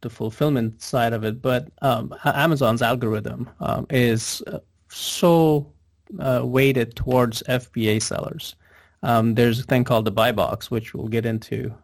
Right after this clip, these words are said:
uh, in later podcasts, but eighty, over eighty percent of the sales, um, on a product listing page comes from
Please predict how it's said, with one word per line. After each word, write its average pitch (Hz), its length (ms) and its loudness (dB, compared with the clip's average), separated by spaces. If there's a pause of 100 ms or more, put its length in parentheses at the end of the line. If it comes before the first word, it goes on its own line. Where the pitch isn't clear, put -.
uh, - 320 -4 (160)
in - 260 -2
later 113 460 4 (200)
podcasts, - 540 -2
but 76 160 -8 (380)
eighty, 139 840 4
over 151 220 2
eighty 143 200 2
percent 135 320 2
of 120 80 2
the 104 60 -6
sales, 120 600 2
um, 123 360 0
on 131 320 2
a 131 120 -2
product 127 500 2
listing 123 440 -8
page 120 500 -6
comes 127 280 -4
from 123 480 -4